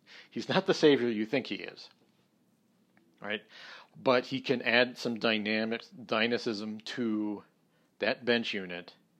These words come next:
in a more sub-, substantive role and really limiting Facu until, if and when the Nuggets bring in, uh, a, a center. If they never do it, they never do it. But if they bring in a, an actual center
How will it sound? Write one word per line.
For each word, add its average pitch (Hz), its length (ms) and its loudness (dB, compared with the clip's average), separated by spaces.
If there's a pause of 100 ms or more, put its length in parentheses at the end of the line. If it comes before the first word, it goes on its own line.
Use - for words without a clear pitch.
(1120)
in 113 140 -2
a 98 100 -4
more 107 240 -2
sub-, - 220 -6
substantive 135 640 2
role 101 440 0
and 101 300 -6
really 120 320 4
limiting 127 500 0
Facu 110 600 0
until, 123 480 0
if 147 180 2
and 127 220 -2
when 117 240 0
the 104 100 -4
Nuggets 101 320 -6
bring 101 300 -8
in, 95 320 -8 (600)
uh, 90 580 0
a, 92 360 -4 (120)
a 107 100 -6
center. 95 380 -6 (100)
If 120 140 -6
they 147 120 8
never 151 300 6
do 143 180 4
it, 135 120 0
they 123 100 0
never 107 200 -4
do 95 140 -10
it. 92 120 -14 (640)
But 107 120 -4
if 117 140 -2
they 143 100 8
bring 131 260 4
in 127 360 4
a, 113 380 0
an 110 120 -4
actual 110 420 2
center 98 460 -2